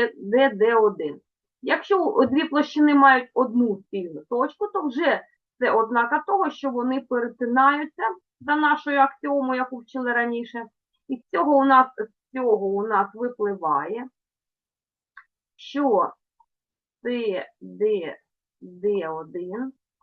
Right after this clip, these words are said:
перетинає альфа по прямій, яка проходить через точку, е,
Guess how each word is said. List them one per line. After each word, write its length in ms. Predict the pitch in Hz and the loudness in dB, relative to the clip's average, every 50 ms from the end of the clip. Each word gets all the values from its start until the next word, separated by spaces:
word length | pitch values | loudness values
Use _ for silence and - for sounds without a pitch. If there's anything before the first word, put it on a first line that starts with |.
| _ _ _ _ | _ _ _ _
перетинає 1120 | - 247 247 240 247 247 247 - 254 254 254 247 240 233 214 190 180 175 165 165 160 - - _ _ _ _ _ _ _ _ _ _ - | -2 -2 0 0 -2 -4 -8 -6 -4 -2 -2 0 2 2 2 2 2 0 -6 -10 -12 -14 -16 _ _ _ _ _ _ _ _ _ _ 0
альфа 760 | 226 214 196 175 170 175 190 - - - 269 277 - - - _ _ _ _ _ _ - | 2 4 4 4 2 0 -4 -8 -4 -2 -2 -2 -2 -4 -10 _ _ _ _ _ _ -8
по 240 | 320 349 359 - | -6 -4 -4 -4
прямій, 680 | - - 262 294 285 262 214 196 185 190 208 233 240 _ _ _ _ _ _ _ - | -6 -6 -4 0 0 0 0 0 -2 -4 -8 -10 -14 _ _ _ _ _ _ _ -6
яка 260 | 269 262 277 - - | -4 -4 0 0 0
проходить 680 | - - 277 311 311 - 320 330 320 262 285 269 240 - | 0 2 0 -2 -2 -2 -2 -4 -2 -2 -2 -4 -4 -6
через 360 | - - 254 233 226 220 220 _ - | -10 -6 -2 -2 -2 -2 -2 _ -6
точку, 600 | 262 262 277 - - _ - 269 262 254 240 - _ _ _ _ _ - 208 | -2 -2 -2 -4 -6 _ -4 -4 -4 -4 -4 -8 _ _ _ _ _ -4 -4
е, 120 | 214 208 | -4 -4